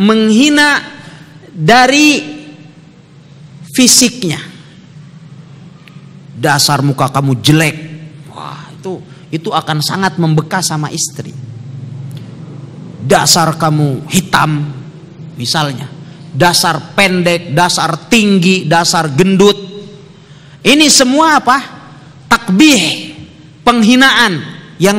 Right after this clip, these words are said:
tidak boleh dilakukan oleh, oleh seorang muslim. Wala tuqabbih. Atau yang kedua, takbih di sini adalah menghina,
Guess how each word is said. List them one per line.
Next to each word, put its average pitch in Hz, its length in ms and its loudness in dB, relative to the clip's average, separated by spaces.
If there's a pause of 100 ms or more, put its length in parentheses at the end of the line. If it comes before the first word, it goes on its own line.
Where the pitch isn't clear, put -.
tidak 214 240 2
boleh 220 320 4
dilakukan 202 560 0
oleh, 170 160 0 (480)
oleh 185 180 4
seorang 165 380 0
muslim. - 480 -8 (1600)
Wala 269 320 4
tuqabbih. 277 960 0 (1200)
Atau 320 800 2 (1300)
yang 285 300 4
kedua, 226 420 4 (920)
takbih 262 580 4
di 277 140 2
sini 285 260 4
adalah 247 460 2 (420)
menghina, 214 720 4